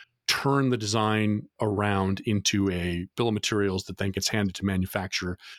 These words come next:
um, affects how many orders you can take and affects the throughput of your entire, you know, sales to, you know, what do they call it? Order to cash process, right?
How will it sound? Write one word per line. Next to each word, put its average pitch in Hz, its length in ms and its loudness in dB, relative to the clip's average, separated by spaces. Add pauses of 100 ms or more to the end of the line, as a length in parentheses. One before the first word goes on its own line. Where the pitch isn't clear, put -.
(180)
um, 104 280 0
affects - 360 -2
how 127 100 2
many 127 180 2
orders 156 300 2
you - 80 -6
can - 80 -8
take 82 300 -6
and 107 120 0
affects 101 340 -4
the - 160 -4
throughput 113 520 -2
of 98 80 -8
your 98 160 -2
entire, 101 540 0 (360)
you 113 80 0
know, 98 120 0
sales 107 640 0
to, 95 600 0
you 104 80 0
know, 90 100 0
what 92 100 -2
do 92 60 -2
they - 60 -4
call 82 200 -8
it? 80 60 -10
Order 104 220 0
to 92 80 -4
cash - 420 -2
process, - 480 -6
right? 87 220 -6